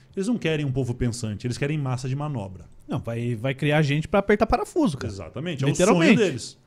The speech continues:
Speaker 2: Literalmente. Você
Speaker 1: É o sonho
Speaker 2: vai
Speaker 1: deles.
Speaker 2: só ensinar o cara A mais B, tá? Matemática, Bhaskara lá,
Speaker 1: Mas
Speaker 2: que não
Speaker 1: veja,
Speaker 2: funciona pra nada,
Speaker 1: o,
Speaker 2: cara.
Speaker 1: a escola sem partido era sem o partido dos outros. Eles queriam só o partido deles.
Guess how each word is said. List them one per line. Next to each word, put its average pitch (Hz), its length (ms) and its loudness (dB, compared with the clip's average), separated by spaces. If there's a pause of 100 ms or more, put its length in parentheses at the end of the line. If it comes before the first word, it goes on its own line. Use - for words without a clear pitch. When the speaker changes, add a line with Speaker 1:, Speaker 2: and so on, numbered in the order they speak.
(200)
Speaker 2:
Literalmente. 185 560 -6
Você - 80 -6 (160)
Speaker 1:
É 175 60 -10
o 175 60 -8
sonho - 200 -8
Speaker 2:
vai 175 120 4
Speaker 1:
deles. 175 80 -2
Speaker 2:
só 185 280 4
ensinar 190 240 0
o 185 60 -2
cara 170 400 2
A 165 160 -2
mais 175 260 2
B, 180 320 6 (460)
tá? 226 240 2
Matemática, 185 720 2
Bhaskara 185 520 2
lá, 185 100 2
Speaker 1:
Mas 190 80 2
Speaker 2:
que 170 80 2
não 180 40 8
Speaker 1:
veja, 175 120 4
Speaker 2:
funciona 202 200 0
pra 196 160 0
nada, 196 280 2
Speaker 1:
o, 175 280 4
Speaker 2:
cara. 156 320 2
Speaker 1:
a 151 40 2
escola 160 260 2
sem 135 140 2
partido 151 400 0
era 214 120 4
sem 196 220 6
o 214 60 2
partido 185 340 2
dos 247 160 -4
outros. 160 320 0
Eles 107 140 -8
queriam 147 240 0
só 120 160 0
o 110 40 -2
partido 131 320 -2
deles. 123 480 -6